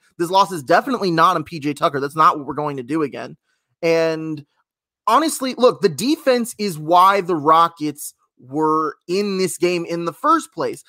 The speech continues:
So that's why I don't really have a problem with Jae'Sean Tate and P J Tucker, who played pretty well defensively.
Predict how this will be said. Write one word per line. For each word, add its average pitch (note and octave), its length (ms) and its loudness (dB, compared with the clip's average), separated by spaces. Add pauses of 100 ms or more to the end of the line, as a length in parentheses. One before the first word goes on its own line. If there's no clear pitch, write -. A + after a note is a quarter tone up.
(120)
So A3+ 160 -2
that's D4 260 2
why B3 200 2
I F#3+ 100 2
don't F#3 160 -4
really F#3 160 -6
have E3+ 160 2
a D3 60 -2
problem F3 340 2
with D3 120 -6
Jae'Sean D3 520 -6
Tate - 300 -4 (280)
and E3 160 -2
P E3 140 -10
J D#3 160 -2
Tucker, G#3 480 0 (240)
who G3 400 -8
played A#3 400 0 (160)
pretty C4 260 -4
well A3 200 4
defensively. G3 800 -2